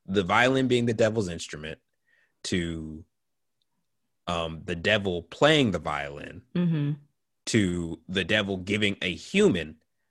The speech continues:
Speaker 1: the ability to play the violin.
Speaker 2: Mm-hmm.
Speaker 1: And now we start to get to a more modern
Speaker 2: Interpretation.
Speaker 1: person, right?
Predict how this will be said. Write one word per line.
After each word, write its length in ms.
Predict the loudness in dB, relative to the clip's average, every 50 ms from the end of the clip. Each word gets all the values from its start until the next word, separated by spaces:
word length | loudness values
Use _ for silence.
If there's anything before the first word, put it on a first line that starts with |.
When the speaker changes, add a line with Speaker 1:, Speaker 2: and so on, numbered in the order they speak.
| _ _ -16
Speaker 1:
the 360 | -14 -10 -6 -4 -4 -4 -4 -4
ability 460 | -4 -4 -4 -4 -4 -4 -6 -8 -8
to 120 | -10 -10
play 240 | -10 -8 -6 -6 -6
the 80 | -6 -6
violin. 580 | -4 -4 -4 -2 -4 -6 -8 -10 -12 -12 -16 -16 _ -6
Speaker 2:
Mm-hmm. 340 | -4 -2 -2 -2 -2 -4 -6 -8 -12 _ _ _ _ _ _ _ _ _ _
Speaker 1:
And 440 | -2 -2 -2 -2 -4 -6 -6 -4 0
now 460 | 2 2 4 4 6 6 6 6 6
we 200 | 4 4 2 0
start 320 | 0 2 4 4 4 2 0
to 80 | -4
get 380 | -6 -2 -2 -2 -2 -4 -6 _
to 600 | -8 -4 -2 -2 -2 -2 -4 -6 -6 -6 -8 -10 -12 _ _ _ _ _ _ 0
a 80 | 0 2
more 220 | 4 4 2 2
modern 380 | 2 2 2 2 0 0 -2 -4
Speaker 2:
Interpretation. 240 | -6 -6 -8 -10 -6
Speaker 1:
person, 420 | -4 -4 -4 -4 -6 -10 -14 -16 -12 -8
right? 320 | -8 -8 -8 -10 -14 -14